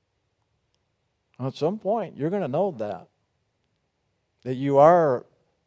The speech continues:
a divine, living, loving essence and expression and spark and ray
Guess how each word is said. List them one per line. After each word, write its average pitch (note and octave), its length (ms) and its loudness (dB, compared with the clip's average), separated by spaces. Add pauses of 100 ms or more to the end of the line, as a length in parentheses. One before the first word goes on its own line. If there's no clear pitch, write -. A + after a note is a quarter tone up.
(100)
a B2+ 60 -10
divine, B2+ 760 2
living, C3+ 320 -2
loving B2 640 0 (320)
essence B2+ 640 -2
and A#2+ 160 -10
expression A2+ 840 -6
and A2+ 180 -12
spark C#3 640 -2
and A#2 220 -12
ray A#2+ 640 -2